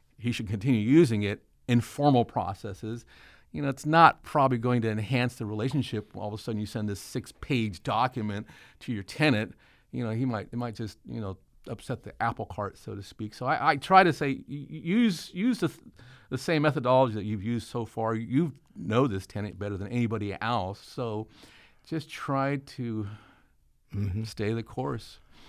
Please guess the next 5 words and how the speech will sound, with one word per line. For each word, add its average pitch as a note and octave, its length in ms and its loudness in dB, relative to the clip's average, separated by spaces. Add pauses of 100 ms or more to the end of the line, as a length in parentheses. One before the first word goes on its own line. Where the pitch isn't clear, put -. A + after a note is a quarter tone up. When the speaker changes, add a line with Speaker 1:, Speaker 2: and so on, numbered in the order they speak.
Speaker 2:
And D3 180 0
communication E3+ 1120 2 (340)
is A#2+ 680 0 (280)
first, D3+ 580 0
foremost, C3+ 760 0